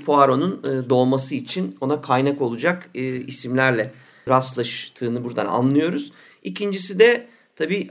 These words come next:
ilaçlarla, e, ilgilenmeye başlıyor. Yaralarla ilk gittiğinde bir tane mide ameliyatına giriyor. Hani "Bayıldım, bayılacağım." derken bayılmıyor ve her şey olduğu gibi insan buna da alışıyormuş falan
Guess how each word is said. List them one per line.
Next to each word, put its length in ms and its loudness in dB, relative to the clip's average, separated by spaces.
ilaçlarla, 960 2
e, 60 -6
ilgilenmeye 920 2
başlıyor. 580 2
Yaralarla 800 6
ilk 220 -8
gittiğinde 600 -6
bir 80 -12
tane 260 0
mide 280 2
ameliyatına 580 0
giriyor. 380 -2
Hani 240 -4
"Bayıldım, 460 0
bayılacağım." 500 2
derken 440 4
bayılmıyor 580 6
ve 100 4
her 180 2
şey 180 0
olduğu 260 2
gibi 200 -6
insan 360 -2
buna 180 4
da 80 8
alışıyormuş 580 0
falan 320 2